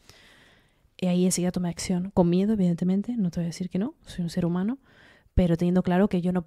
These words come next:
no quería vivir así, o sea, no me permito vivir así, no, no puedo, puedo ser mejor y puedo estar mejor, ¿no? Eh, entonces, a finales de vein-, dos mil veintidós a mí me dan estos dos ataques, empiezo un proceso terapéutico y decido irme,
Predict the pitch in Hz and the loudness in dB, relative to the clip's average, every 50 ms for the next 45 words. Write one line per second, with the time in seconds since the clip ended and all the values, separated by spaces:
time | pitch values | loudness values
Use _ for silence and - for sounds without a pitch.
0 | _ _ 196 190 185 180 180 185 185 180 175 175 175 170 165 175 - - - _ | _ _ 0 0 0 2 2 2 2 2 2 2 0 -2 -4 -8 -10 -14 -16 _
1 | _ - - - 175 170 170 170 165 165 175 170 175 180 - 175 170 165 170 165 | _ -18 -10 -6 -4 -2 -2 -2 -2 -2 -2 -2 -2 -2 -2 -4 -4 -4 -4 -6
2 | 170 - - 190 170 170 165 - - 170 - _ - - - - - _ - 190 | -8 -8 -10 -10 -10 -10 -10 -10 -12 -14 -2 _ 0 0 0 -4 -4 _ 0 2
3 | 180 170 - 185 170 165 160 - - 196 226 247 - - 175 - - - 175 170 | 2 2 0 -2 -4 -4 -6 -2 0 0 0 0 0 -2 -4 -4 -4 -8 -8 -8
4 | 160 - - 160 - - 175 240 - _ _ _ _ - - - - - - - | -10 -6 -6 -6 -6 -6 -8 -10 -12 _ _ _ _ -20 -20 -20 -20 -20 -20 -20
5 | - - - - _ _ - 190 180 175 170 160 - - 190 - - - 185 - | -20 -20 -20 -20 _ _ -4 -2 -2 0 -2 -2 -2 -2 -2 -2 -2 -2 0 0
6 | 190 190 214 220 233 220 214 202 - 196 202 202 214 220 226 220 208 220 220 220 | 2 4 4 6 4 4 2 0 0 0 0 2 4 2 2 2 2 2 2 2
7 | - - 190 196 202 208 214 202 - - 202 208 202 208 196 - 220 220 - 202 | 2 2 0 2 2 2 0 0 -2 0 0 0 0 0 -2 -2 -2 -4 -2 -4
8 | 208 240 - - _ _ _ - - _ _ _ _ _ _ _ _ _ _ _ | -6 -6 -8 -14 _ _ _ -20 -20 _ _ _ _ _ _ _ _ _ _ _
9 | - - - 196 190 190 175 208 220 - - 202 180 185 190 - 220 - - 196 | -14 -2 0 2 2 2 4 2 2 2 2 0 0 0 0 0 -2 -2 -2 -2
10 | 175 - 180 180 - 240 240 226 220 - 214 - - 226 220 190 175 - - - | -2 -2 -4 -2 0 0 0 0 0 -4 -4 2 2 2 4 2 0 -2 -2 0
11 | 220 220 220 220 220 226 240 233 220 226 233 - | 2 4 4 4 4 4 2 2 2 0 0 -2